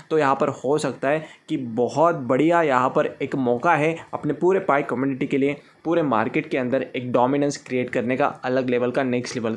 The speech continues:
तो क्या ऐसे समय पे पाई कॉइन का ओपन मिनिट पीरियड लॉन्च होना एक सही टाइम है, सही समय बन सकता है? आप लोग कमेंट सेक्शन में ज़रूर मेंशन करें, क्योंकि आप लोगों को भी ओपिनियंस जो कि रहते हैं बहुत ज़्यादा मैटर करते हैं इसको आगे लाने में और यहाँ पर नेक्स्ट अपडेट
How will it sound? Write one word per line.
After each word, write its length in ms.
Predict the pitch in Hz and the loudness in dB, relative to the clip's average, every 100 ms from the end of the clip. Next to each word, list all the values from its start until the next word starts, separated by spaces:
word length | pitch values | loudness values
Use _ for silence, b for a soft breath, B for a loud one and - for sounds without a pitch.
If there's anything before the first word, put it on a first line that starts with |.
| - | -4
तो 80 | 165 | -6
क्या 200 | 165 208 | 2 2
ऐसे 180 | 208 196 | 2 0
समय 220 | 175 185 | -2 0
पे 120 | 180 196 | 0 0
पाई 260 | 180 156 | 2 2
कॉइन 220 | 170 165 160 | 4 2 2
का 100 | 175 | 0
ओपन 560 | - 170 190 - 226 | 0 0 0 2 0
मिनिट 400 | 220 175 170 165 160 | 2 2 0 -2 0
पीरियड 220 | 151 151 | 2 4
लॉन्च 320 | 127 135 135 | 4 2 0
होना 160 | 139 139 | 0 0
एक 120 | 131 | 0
सही 400 | - - 113 143 | -4 -4 -2 0
टाइम 280 | 165 160 156 | 2 2 2
है, 140 | 170 175 - | -2 -6 -12
सही 260 | - 131 139 | -4 -2 0
समय 240 | 143 139 | 0 2
बन 180 | 131 143 | 2 0
सकता 280 | 151 147 160 | -2 -2 0
है? 60 | |
आप 120 | 143 | 2
लोग 140 | 143 131 | 0 -2
कमेंट 220 | 131 131 | -2 -2
सेक्शन 300 | 127 127 139 | -4 -6 -2
में 140 | 135 | -2
ज़रूर 320 | 127 120 127 175 | 0 0 2 2
मेंशन 380 | 147 135 143 | 0 0 -4
करें, 220 | 131 139 160 B B - | -2 -2 -2 B B -10
क्योंकि 240 | 143 175 - 123 | -4 -4 -2 4
आप 280 | 139 170 190 | 4 4 2
लोगों 200 | 190 190 | 2 2
को 140 | 190 | 0
भी 180 | 185 - 131 | 0 0 -2
ओपिनियंस 500 | 131 165 170 170 139 | 0 0 0 0 -2
जो 120 | 135 | -2
कि 140 | 156 | 0
रहते 220 | 135 120 | -2 0
हैं 100 | 139 | -2
बहुत 180 | 110 131 | 2 2
ज़्यादा 180 | 139 143 | 2 0
मैटर 360 | 123 107 - 160 | 2 0 0 -2
करते 280 | 143 135 | -2 0
हैं 40 | 160 | -2
इसको 200 | 127 143 | 0 2
आगे 240 | 107 123 | 2 2
लाने 220 | 165 160 | 2 2
में 140 | 165 185 B B B | 2 -2 B B B
और 180 | 165 196 | 2 4
यहाँ 120 | 190 | 4
पर 100 | 196 | 2
नेक्स्ट 300 | 160 175 - | 2 0 0
अपडेट 260 | 147 160 | 0 0